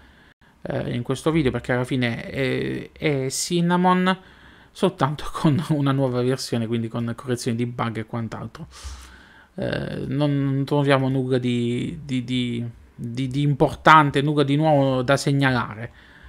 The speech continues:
Eh, le cose da segnalare ve le ho fatte vedere quali sono... sono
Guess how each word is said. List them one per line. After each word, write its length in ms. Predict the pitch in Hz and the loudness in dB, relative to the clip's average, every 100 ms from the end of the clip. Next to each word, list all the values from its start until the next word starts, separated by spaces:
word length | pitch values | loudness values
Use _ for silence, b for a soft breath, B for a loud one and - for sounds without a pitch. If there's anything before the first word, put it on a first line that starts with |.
| b b b b b b | b b b b b b
Eh, 500 | - - - - - 123 113 131 | -6 -4 -4 -4 -6 -6 -8 -4
le 160 | 143 | 2
cose 220 | 165 180 | 4 4
da 100 | 165 | 4
segnalare 460 | 156 156 165 165 131 | 2 4 8 10 10
ve 80 | 135 | 6
le 80 | 135 | 2
ho 40 | |
fatte 280 | - 143 147 | 2 0 2
vedere 260 | 160 147 | 4 4
quali 220 | 127 143 170 | 4 2 4
sono... 440 | - 208 196 147 | 4 4 4 2
sono 440 | - 127 123 113 | 0 -2 0 -2